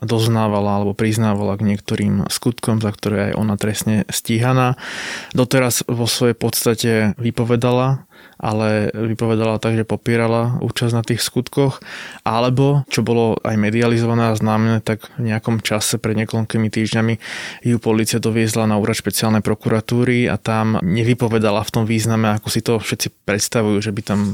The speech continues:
bol vyšetrovateľ a, a obhajcovia, ale teda pravdepodobne v ten deň na úrade špeciálnej prokuratúry podala trestné oznámenie, o ktorého obsahu, e, dodnes, e, nič nevieme.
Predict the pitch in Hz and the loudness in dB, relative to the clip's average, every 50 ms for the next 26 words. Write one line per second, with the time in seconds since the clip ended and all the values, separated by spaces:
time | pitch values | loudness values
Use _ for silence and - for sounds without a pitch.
0 | 107 104 101 95 90 104 - - 107 - 117 107 92 104 98 - - 113 104 101 | 0 0 0 0 0 0 -2 -2 -2 -2 0 0 0 0 0 0 -2 0 0 2
1 | 104 101 98 98 95 92 90 - - - - - - - - - 101 76 101 113 | 0 0 0 0 0 0 -2 -4 -6 -10 -10 -10 -12 -10 -6 -2 0 0 0 0
2 | 117 113 113 113 - - 127 127 131 131 135 135 - - - - - - - - | 0 0 0 0 0 0 0 0 2 0 0 -2 -4 -8 -14 -16 -14 -14 -12 -4
3 | - 110 110 113 113 120 113 113 113 110 110 110 107 - - - 123 113 110 107 | -2 0 0 0 0 0 0 2 2 2 4 2 2 0 0 0 -2 0 0 -2
4 | 113 - 117 110 104 107 107 104 - - 113 107 104 110 107 110 107 98 101 101 | -2 -2 0 0 2 0 0 0 -2 0 0 0 2 2 2 4 4 4 2 2
5 | 98 101 107 107 104 101 101 101 - - 101 - - 110 101 104 98 - 104 - | 2 0 0 0 0 0 0 -2 -2 -4 -4 -2 0 0 0 2 0 0 -2 -2
6 | - 104 98 - - 101 104 - - 95 92 101 98 98 92 98 - - - - | -2 -2 -2 -2 -2 -4 -4 -2 -2 -2 0 0 0 2 0 0 -2 -2 -2 -2
7 | 107 101 - - 107 87 87 104 107 110 101 95 90 92 87 82 92 95 95 98 | -2 0 0 0 0 -2 -2 -2 -2 -2 0 0 2 2 2 2 2 2 2 0
8 | - - - - - 113 113 - 131 113 117 80 110 - - - 113 110 110 107 | -4 -8 -8 -6 -6 -4 -2 0 0 2 2 2 0 0 0 -2 0 0 2 0
9 | 98 - - 110 110 98 82 85 82 87 95 92 101 98 82 85 92 104 104 - | 0 0 0 0 0 0 0 0 0 0 -2 -2 -2 -2 0 0 -2 -2 -2 -4
10 | - - - 107 113 95 80 92 98 - - 107 95 92 82 85 87 78 80 78 | -4 -4 -4 -4 -2 0 0 2 0 0 0 0 2 2 2 0 0 0 0 -2
11 | 101 | -4